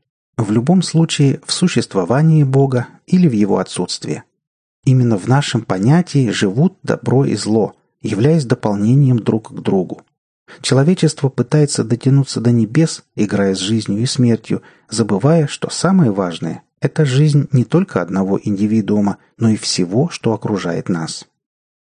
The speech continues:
Жизнь изначально от порога времен,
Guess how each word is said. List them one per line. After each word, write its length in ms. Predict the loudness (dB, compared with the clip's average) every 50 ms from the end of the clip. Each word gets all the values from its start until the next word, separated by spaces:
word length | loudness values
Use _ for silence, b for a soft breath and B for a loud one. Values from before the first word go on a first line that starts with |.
| _ _ _ _
Жизнь 400 | -4 0 2 2 2 2 2 0 0
изначально 760 | 0 2 2 2 0 0 0 0 0 2 4 4 4 2 0
от 160 | -2 -4 -2
порога 360 | -2 0 2 2 2 2 2
времен, 500 | 0 2 2 2 4 4 4 4 2 0